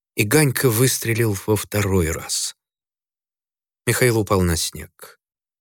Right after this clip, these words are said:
Ганька шагнул к нему и для верности добил третьим выстрелом сверху вниз. Затем он опять оглянулся на Катю. «Запомни, мадемуазель!»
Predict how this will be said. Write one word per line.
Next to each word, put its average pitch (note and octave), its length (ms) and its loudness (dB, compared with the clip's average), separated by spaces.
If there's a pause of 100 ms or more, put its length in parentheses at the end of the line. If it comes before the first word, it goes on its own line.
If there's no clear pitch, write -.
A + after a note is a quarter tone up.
(520)
Ганька G2 340 0
шагнул F#2+ 460 0
к - 100 -8
нему G2+ 240 2
и G2+ 80 2
для F#2+ 180 2
верности G2 540 2
добил F2+ 600 0 (640)
третьим F2+ 460 0
выстрелом E2 540 0
сверху D#2 440 -4
вниз. - 500 -8 (1800)
Затем F#3 340 4
он D#3+ 120 6
опять - 600 0 (360)
оглянулся B2+ 560 2
на B2 100 2
Катю. - 480 -2 (2000)
«Запомни, B3 540 4
мадемуазель!» G3+ 600 4